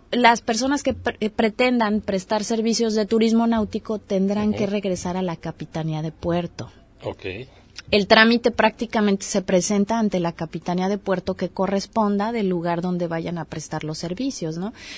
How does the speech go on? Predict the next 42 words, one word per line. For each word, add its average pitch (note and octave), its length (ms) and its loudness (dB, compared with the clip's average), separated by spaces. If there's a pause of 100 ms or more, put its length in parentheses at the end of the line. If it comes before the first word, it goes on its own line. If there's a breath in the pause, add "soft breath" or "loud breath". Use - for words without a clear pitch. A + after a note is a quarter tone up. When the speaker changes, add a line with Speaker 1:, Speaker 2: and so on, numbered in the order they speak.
(220 loud breath)
Speaker 1:
Ya G3 180 4
sea F#3+ 280 2
paracaídas, D#3+ 1000 -4
banana, D#3 920 -4
Speaker 2:
De D#3 80 0
Speaker 1:
este, - 240 -6
Speaker 2:
todo E3+ 160 2
lo G3+ 120 -2
que - 200 -14
tenga C#3+ 240 -10
que - 40 -20 (100)
Speaker 1:
sí, - 40 0
Speaker 2:
ver A3+ 120 2
Speaker 1:
sí, C4+ 100 2
Speaker 2:
con B3 80 2
Speaker 1:
sí, D#4 180 4
todo D#4 160 10
lo E4+ 120 6
que D#4 100 2
tenga C#4 300 4
que C#4+ 100 -2
Speaker 2:
Con G#3 100 8
Speaker 1:
ver B3+ 140 6
en D#3+ 80 12
Speaker 2:
cobrar. D#3+ 400 10
Speaker 1:
eh, A3 260 2
eh, A#3 140 2
sí, A#3+ 220 0
Speaker 2:
Con - 80 -14
Speaker 1:
claro. A3 380 10
Speaker 2:
cobrar F#3+ 260 12
y G#3 100 12
agua. E3 220 12 (260)
Speaker 1:
<laughs> B3+ 240 8
Así A#3 420 4
es, G3 160 6
Speaker 2:
Con F#3+ 100 4
Speaker 1:
así B2+ 140 2
es. B2+ 60 8
Speaker 2:
cobrar D#3 200 8
y F#3 100 10
agua. G2 220 6